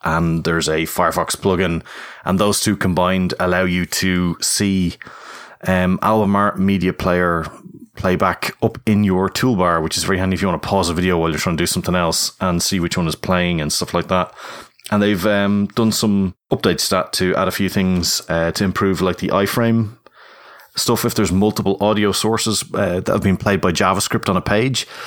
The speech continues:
Uh, so you weren't stopping and starting all them. Now, that might be ads, for instance, or God knows what that's attached around the outside of the thing. Um, I'm not gonna say what type it is, but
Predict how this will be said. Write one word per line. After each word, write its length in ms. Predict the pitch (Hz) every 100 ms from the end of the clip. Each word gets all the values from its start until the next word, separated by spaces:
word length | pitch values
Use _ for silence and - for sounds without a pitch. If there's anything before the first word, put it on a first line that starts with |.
| - - - -
Uh, 300 | 98 110 -
so 220 | - -
you 160 | 117 127
weren't 220 | 127 123
stopping 520 | - - 95 - 110
and 140 | 104 101
starting 380 | - 110 104 107
all 160 | 101
them. 180 | 95 98
Now, 240 | 107 98 95 - - - -
that 140 | 95 85
might 260 | 87 90
be 220 | - 78 -
ads, 460 | 80 76 87 98 -
for 180 | 98
instance, 540 | 104 110 120 120 117 -
or 120 | 98
God 260 | 107 113 101
knows 220 | 95 87
what 200 | 92 -
that's 180 | 113 104
attached 500 | - - 80 - 92
around 280 | 76 98
the 140 | 90 90
outside 360 | 98 - 90
of 120 | 87 82
the 60 |
thing. 280 | 95 107 110 -
Um, 360 | 85 87 87
I'm 120 | 85 95
not 60 |
gonna 120 | 92
say 180 | 85 95
what 240 | 87 110 -
type 260 | 98 101
it 100 | 110
is, 200 | 104 117
but 280 | - 104 -